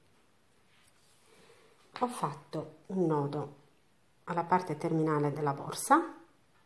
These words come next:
eh sì, del <laughs> pezzo di cordino. Adesso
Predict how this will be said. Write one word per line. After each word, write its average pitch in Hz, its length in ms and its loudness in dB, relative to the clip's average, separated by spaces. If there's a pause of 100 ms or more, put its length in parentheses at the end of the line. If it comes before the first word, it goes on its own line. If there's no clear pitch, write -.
(540)
eh 196 180 2
sì, 170 360 0
del 180 200 4 (240)
<laughs> 180 240 0
pezzo 190 240 -2
di 170 100 -2
cordino. 170 760 2 (640)
Adesso 160 680 0